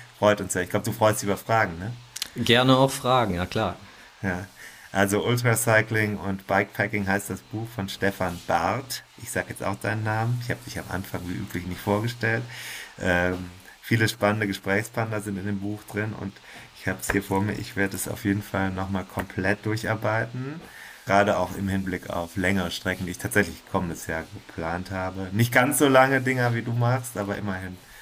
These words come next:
Speaker 1: bisschen was Längeres. Und, ähm,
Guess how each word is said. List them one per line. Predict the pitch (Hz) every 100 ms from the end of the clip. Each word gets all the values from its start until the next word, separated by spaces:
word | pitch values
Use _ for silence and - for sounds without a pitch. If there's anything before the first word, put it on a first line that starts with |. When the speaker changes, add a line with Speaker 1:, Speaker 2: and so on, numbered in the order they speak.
| -
Speaker 1:
bisschen | 104 - 90
was | 82 -
Längeres. | 85 98 110 123 - - - - - - - -
Und, | 98 98 95 95 95
ähm, | 92 90 92 95